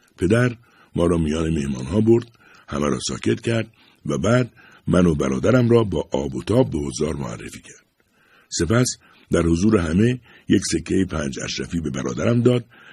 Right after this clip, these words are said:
و چون می‌دانست من پول قبول نمی‌کنم، یک جعبه پرگار مهندسی بسیار مفصل که از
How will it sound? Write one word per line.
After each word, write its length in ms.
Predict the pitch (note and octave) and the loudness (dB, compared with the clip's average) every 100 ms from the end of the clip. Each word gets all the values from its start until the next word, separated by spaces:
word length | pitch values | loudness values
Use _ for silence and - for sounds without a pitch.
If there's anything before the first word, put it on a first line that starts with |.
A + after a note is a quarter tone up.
| - | -8
و 80 | D2+ | -4
چون 200 | D#2 G2 | 2 6
می‌دانست 520 | B2 G2+ E2+ D2 C#2 | 8 6 2 -2 -4
من 200 | D#2+ E2+ | -4 -4
پول 300 | D#2+ E2+ D#2 | -4 -4 -4
قبول 400 | D#2 E2+ D#2+ E2+ | -4 -2 0 0
نمی‌کنم، 500 | E2+ D2 G2 C3 C3 - - - - - | -2 0 2 2 0 -8 -20 -20 -20 0
یک 180 | A2+ C3+ A2+ | 6 6 6
جعبه 320 | F2 D#2 E2 | -2 -4 -6
پرگار 480 | E2+ D2 C#2 E2+ F#2 | -6 -4 -2 0 2
مهندسی 680 | F2+ D#2 D#2 C#2+ C#2+ F2 F2 | 2 0 -4 -6 -4 -2 -2
بسیار 400 | C#2 - G#2 C3 | -4 -2 2 2
مفصل 520 | F#2+ D2+ C#2+ E2 E2 | 2 -2 -6 -6 -6
که 160 | D2 C#2 | -8 -10
از 180 | C2+ | -10